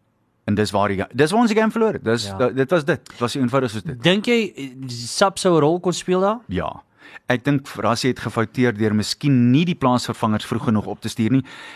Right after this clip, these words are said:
Speaker 1: Ek sou nie vir Faf so lank gehou het as wat hy hom gehou het nie. Ek sou miskien selfs ge-, geëksperimenteer het met Frans Steyn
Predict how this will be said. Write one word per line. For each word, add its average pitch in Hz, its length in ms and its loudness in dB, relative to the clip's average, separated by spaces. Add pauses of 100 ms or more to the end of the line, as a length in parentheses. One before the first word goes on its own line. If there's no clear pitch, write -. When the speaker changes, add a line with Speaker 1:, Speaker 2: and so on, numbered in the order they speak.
(140)
Speaker 1:
Ek 170 160 0
sou 208 200 4
nie 226 140 6
vir 170 120 -2
Faf 147 260 0
so 135 160 2
lank 104 200 0
gehou 82 260 -2
het 87 160 -6
as 95 200 -4
wat 95 120 -6
hy 90 60 -2
hom 87 100 -2
gehou 80 220 -8
het 82 120 -8
nie. 139 120 0 (520)
Ek 139 200 0
sou 160 160 2
miskien 185 440 0
selfs 165 440 0
ge-, - 160 -8
geëksperimenteer 127 1080 2
het 131 140 0
met 120 280 0
Frans 131 360 2
Steyn 175 380 2